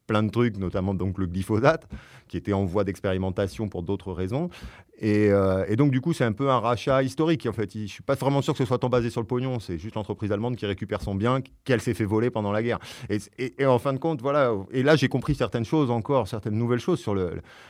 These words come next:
la, la moquerie mondiale, en fait, de l'intérêt industriel et justement comment, en fait, euh,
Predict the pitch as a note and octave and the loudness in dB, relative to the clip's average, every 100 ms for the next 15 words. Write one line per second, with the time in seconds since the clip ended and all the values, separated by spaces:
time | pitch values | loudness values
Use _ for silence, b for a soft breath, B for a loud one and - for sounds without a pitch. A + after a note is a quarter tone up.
0 | B - D#2+ - - - E2 G2 A#2 A#2+ | B -12 -12 -10 -16 -16 -4 2 2 4
1 | D3 C3+ C#3 D3+ D#3 C3+ C3 C3 B2+ G#2+ | 4 6 8 8 6 4 2 0 -2 -2
2 | G#2 G#2 A2 G#2 G#2 - B2+ B2+ G2 F#2+ | -2 -2 -2 -2 -6 -4 0 0 0 -2
3 | G#2+ B2+ B2 A2+ G#2+ A2+ A2+ F#2+ B2 A#2+ | -6 -4 -2 -2 -2 -2 -4 -2 -4 -2
4 | G#2 F2+ E2+ | -4 -4 -4